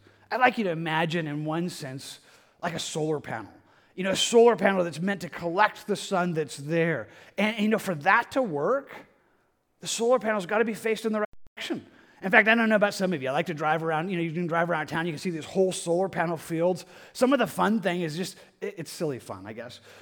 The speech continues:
But you kind of watch the solar panels kind of track with the sun. You know, like, they're built in a way that as the sun moves, they move to fully allow the light to come in, or they're supposed to. I mean, there's a bunch of broken ones out there. Uh, but that's kind of actually a good picture for me 'cause it's like,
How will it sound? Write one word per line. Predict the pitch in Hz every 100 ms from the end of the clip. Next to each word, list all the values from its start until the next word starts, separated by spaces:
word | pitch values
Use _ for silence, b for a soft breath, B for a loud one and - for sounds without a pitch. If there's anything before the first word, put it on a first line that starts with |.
| -
But | 240
you | 226
kind | 240 262
of | 208
watch | 196 202 214 -
the | 226
solar | - 226
panels | 220 208 208 202
kind | 214 190
of |
track | - 190 185 196
with | 214
the | 202
sun. | - 185 240 104
You | 113 156
know, |
like, | 160 175
they're | 185
built | 165 123 180 226 226
in | 196
a |
way | 170 170 190
that | 185 160
as | 151
the | 147
sun | - 190 190 208
moves, | 202 190 151
they | 151 190
move | 214 202 214 175 170 B B -
to | 185
fully | - - 247 254 240
allow | 208 185 180
the | 185
light | 175 170 165
to |
come | 170 175 175
in, | 113 110
or | 139
they're | 131
supposed | - 147 139 -
to. | 117
I |
mean, | 107 120
there's | 135
a |
bunch | 120 135 147
of | 113
broken | 123 127 139 120
ones | 98 101
out | 107 110
there. | 113 117 B B B B B
Uh, | 143 156 147 151
but | 208
that's | 202 180 -
kind | 175 220
of | 180
actually | 170 196
a | 170
good | 165 160
picture | 196 190 190
for | 160
me | 151 160
'cause | 180
it's | 170 165
like, | 151